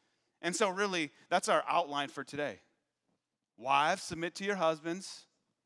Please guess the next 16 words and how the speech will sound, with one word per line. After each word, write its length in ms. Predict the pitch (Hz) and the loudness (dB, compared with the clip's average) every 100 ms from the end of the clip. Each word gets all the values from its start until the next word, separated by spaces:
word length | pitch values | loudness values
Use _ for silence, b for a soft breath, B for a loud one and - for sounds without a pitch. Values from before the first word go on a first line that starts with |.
| _ _ _ _ _ _ | _ _ _ _ _ _
Husbands, 840 | 196 196 180 151 151 156 151 - - _ | 2 2 2 -4 -4 -4 -6 -10 -12 _
love 680 | 139 175 165 147 143 135 - b b b | 2 4 6 4 0 -4 -20 b b b
your 680 | 143 160 156 147 139 131 - _ | -2 0 2 2 2 0 -4 _
wives. 520 | 131 147 147 139 127 - | -2 4 4 4 -2 -2
So 260 | 156 135 - | -4 -4 -10
we 140 | 196 214 | -2 0
are 80 | 196 | 2
looking 320 | 202 202 190 | -2 -4 0
at 220 | 180 - | 0 0
the 100 | 175 | -4
roles 320 | 170 180 160 | -2 -2 -2
of 100 | 156 | -4
marriage 340 | 147 151 147 135 | -2 0 -2 -4
this 140 | - | -10
morning. 380 | 135 123 117 110 | -8 -6 -8 -10
Christ, 640 | - 190 196 208 - | -2 4 4 2 -6